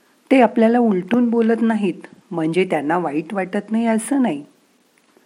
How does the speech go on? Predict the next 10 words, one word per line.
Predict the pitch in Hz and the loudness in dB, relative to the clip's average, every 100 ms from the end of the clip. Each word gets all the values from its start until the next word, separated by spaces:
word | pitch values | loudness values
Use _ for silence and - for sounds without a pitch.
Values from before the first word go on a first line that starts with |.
| _ _ _ _ _ _ _ _ _ _ - - | _ _ _ _ _ _ _ _ _ _ -20 -4
त्यामुळे | 226 214 214 208 202 214 | 2 6 6 6 4 0
आपली | 185 196 196 | -6 -2 -2
भूक | 170 196 220 262 | 0 0 0 2
मंदावते, | 170 151 147 147 147 156 143 139 - | 2 2 2 0 0 -4 -4 -6 -12
अस्वस्थ | - 165 - 233 226 - | -6 -4 2 0 0 -2
वाटतं, | 202 156 - - 147 139 - 190 | 0 0 -4 -8 -6 -6 -10 -2
भीती | 175 185 233 | 0 0 0
वाटते, | 226 147 120 - 147 143 147 _ _ - - - | 2 0 -2 -6 -4 -4 -8 _ _ -20 -20 0
असे | 185 180 254 | 0 4 2
परिणाम | 240 233 170 170 190 160 139 | 4 4 4 4 4 2 -2